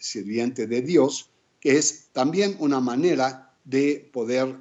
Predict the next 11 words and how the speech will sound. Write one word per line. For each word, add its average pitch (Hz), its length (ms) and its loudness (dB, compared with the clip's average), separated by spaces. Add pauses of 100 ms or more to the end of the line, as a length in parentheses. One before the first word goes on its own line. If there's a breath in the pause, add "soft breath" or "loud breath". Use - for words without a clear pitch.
(120)
eh, 104 520 -6
referirse 139 920 0
a 113 140 -4
la, 113 400 -6 (180)
al 120 140 -8
posible 156 360 0
origen 127 640 -2
de 117 160 -2
la 110 120 -2
voz 123 440 -4
Gottschalk. - 640 -8